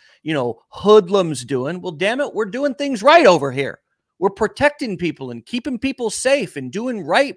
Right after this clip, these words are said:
by them and treating people the same way that you'd want your mother treated, which is providing people, you know, protection and accountability and transparency.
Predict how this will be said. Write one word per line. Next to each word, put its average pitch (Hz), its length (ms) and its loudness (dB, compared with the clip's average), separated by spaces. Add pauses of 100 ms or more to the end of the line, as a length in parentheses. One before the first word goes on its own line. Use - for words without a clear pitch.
by 147 220 2
them 127 280 -6
and 110 160 -14
treating 247 440 -6
people 240 280 -12
the 214 100 -8
same 233 260 -8
way 233 120 -4
that 208 260 -8
you'd 202 260 -8
want 240 220 -4
your 208 100 -4
mother 220 360 -6
treated, 101 440 -18 (600)
which 170 220 -6
is 151 100 -4
providing 160 720 -6
people, 143 440 -12 (480)
you 131 80 -10
know, 113 80 -8
protection 180 960 -6
and 123 120 -8
accountability 160 1000 -8
and 123 140 -14
transparency. 139 1040 -8